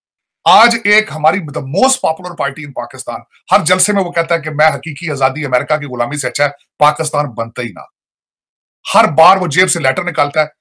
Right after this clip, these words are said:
अब मैं उसके बाद बताना चाहूंगा कि आ-, आप कहां खड़े हैं। उसका एक चीफ मिनिस्टर सूबा सरहद का मिलता है, उसको अलग कमरे में ले जाके उसको अमेरिकन एम्बेसडर से बात कराता है, छत्तीस गाड़ियां लेता है, तोरखम लेके जाता है जहां रोड बनाई है, उसके बाद फिर क्या होता है? आपका चीफ मिनिस्टर पंजाब का उससे मिलता है,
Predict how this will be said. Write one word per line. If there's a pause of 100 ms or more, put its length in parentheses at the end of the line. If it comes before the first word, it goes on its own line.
(160)
अब
मैं
उसके
बाद
बताना
चाहूंगा
कि
आ-,
आप
कहां
खड़े
हैं। (320)
उसका
एक
चीफ
मिनिस्टर
सूबा
सरहद
का
मिलता
है, (560)
उसको
अलग
कमरे
में
ले
जाके
उसको
अमेरिकन
एम्बेसडर
से
बात
कराता
है, (280)
छत्तीस
गाड़ियां
लेता
है,
तोरखम
लेके
जाता
है
जहां
रोड
बनाई
है, (280)
उसके
बाद
फिर
क्या
होता
है? (260)
आपका
चीफ
मिनिस्टर
पंजाब
का
उससे
मिलता
है,